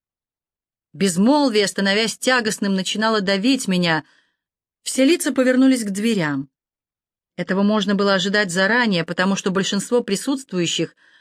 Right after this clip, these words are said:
вдруг осознали в эту минуту, что сейчас они увидят воплощение того, что до сих пор представлялось им только как олицетворённое чудо, как слово, как имя,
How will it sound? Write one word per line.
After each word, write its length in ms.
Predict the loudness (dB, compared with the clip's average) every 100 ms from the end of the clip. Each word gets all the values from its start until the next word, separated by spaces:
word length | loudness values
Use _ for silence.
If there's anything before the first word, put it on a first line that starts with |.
| _ -12
вдруг 300 | -2 0 0
осознали 680 | 0 0 2 4 4 2
в 60 | 0
эту 180 | 0 0
минуту, 600 | 2 2 0 0 -2 -2 _ _ _ -10
что 240 | -2 -2
сейчас 500 | 0 -2 0 0 0
они 180 | 0 0
увидят 320 | 0 0 0
воплощение 600 | -2 -2 -2 0 0 0
того, 280 | 0 0 0
что 160 | -2 -4
до 120 | -4
сих 200 | -4 -4
пор 200 | -4 -2
представлялось 840 | -6 -8 -4 -2 0 0 -2 -2
им 160 | -4 -6 _
только 480 | -2 -2 -2 -4 -4 _ _ _ _ -2
как 200 | -2 0
олицетворённое 920 | -2 -2 -4 -6 -2 2 4 4 2 -2
чудо, 600 | -6 -4 -4 -4 -10 -14 _ _ _ _ _ _ -8
как 180 | -6
слово, 640 | -6 -4 0 2 2 -2 -6 -12 -4
как 260 | -2 -2 -12 _
имя, 480 | 0 2 0 -2